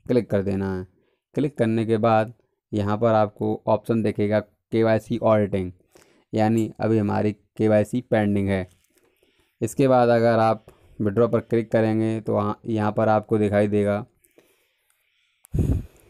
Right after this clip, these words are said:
कि केवाईसी under review, please check later, when it turn it succeed you can withdraw money। यहाँ पर आपको जो ऑडिटिंग लिखा हुआ है, यहाँ पर आपको सक्सीड लिखा हुआ मिल जाएगा,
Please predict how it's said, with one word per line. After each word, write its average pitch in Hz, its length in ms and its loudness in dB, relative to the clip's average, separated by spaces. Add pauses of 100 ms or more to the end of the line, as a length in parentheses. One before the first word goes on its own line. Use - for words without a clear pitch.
(220)
कि 117 160 -2
केवाईसी 113 500 2
under 110 240 2
review, 107 340 2
please 113 340 -2
check 107 220 2
later, 98 340 0 (520)
when 110 400 2
it 117 200 0 (220)
turn 110 260 2
it 113 200 -2
succeed 110 520 0
you 110 300 2
can 107 260 2
withdraw 104 300 2
money। 95 260 -2 (460)
यहाँ 104 260 -2
पर 120 180 2
आपको 110 320 0
जो 113 200 -2
ऑडिटिंग 107 340 2
लिखा 107 260 -2
हुआ 104 260 2
है, 104 80 2
यहाँ 101 160 -2
पर 107 180 0
आपको 101 300 -2
सक्सीड 107 540 -2 (440)
लिखा 101 220 0
हुआ 110 180 2
मिल 110 200 2
जाएगा, 101 420 0